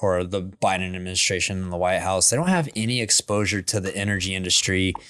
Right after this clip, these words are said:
and how electricity that comes out of their wall, you know, they think they just plug in and electricity comes out. They don't know how it's actually produced and how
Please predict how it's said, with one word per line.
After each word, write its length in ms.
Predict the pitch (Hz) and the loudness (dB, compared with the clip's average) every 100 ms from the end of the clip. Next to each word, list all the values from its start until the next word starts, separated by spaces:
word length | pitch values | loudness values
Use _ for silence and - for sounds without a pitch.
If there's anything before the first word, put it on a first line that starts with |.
| - _ | -20 _
and 80 | 104 | 0
how 340 | 95 123 113 110 | 4 6 6 4
electricity 680 | 98 110 - 123 110 107 104 | 4 2 2 2 4 4 2
that 120 | 95 | 0
comes 220 | - 117 | 0 4
out 120 | 127 | 4
of 100 | 117 | 4
their 120 | 104 101 | 4 4
wall, 300 | 104 98 95 | 4 4 2
you 60 | |
know, 100 | 98 | 2
they 100 | 98 | 0
think 180 | 98 110 | 0 0
they 80 | 104 | 0
just 200 | 98 - | 0 0
plug 240 | - 107 101 | 2 2 4
in 280 | 101 101 - | 2 0 0
and 280 | 101 95 90 | -2 -2 -2
electricity 460 | 107 101 - 104 104 | 0 0 2 0 0
comes 180 | 104 104 | 0 2
out. 180 | 101 85 | 2 2
They 60 | |
don't 280 | 120 131 - | 0 0 0
know 140 | 110 | -2
how 160 | 98 98 | 2 2
it's 120 | 92 | 2
actually 380 | 95 92 90 87 - - - - | 0 0 -2 -4 -6 -20 -8 0
produced 680 | 104 87 92 85 - - - | 2 2 2 4 4 2 0
and 140 | 101 | 0
how 300 | 92 104 95 | 2 4 2